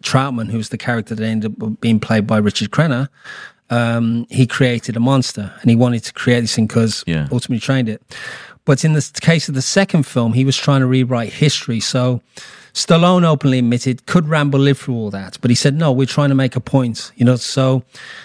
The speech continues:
Speaker 1: the politics of the film was Stallone's. And then James Cameron, who actually got that gig as a writing gig primarily.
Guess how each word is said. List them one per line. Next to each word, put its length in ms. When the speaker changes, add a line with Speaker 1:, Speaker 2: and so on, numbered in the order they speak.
Speaker 1:
the 80
politics 680
of 80
the 80
film 280
was 100
Stallone's. 680
And 200
then 120
James 320
Cameron, 560
who 120
actually 460
got 240
that 260
gig 220
as 120
a 80
writing 540
gig 240
primarily. 420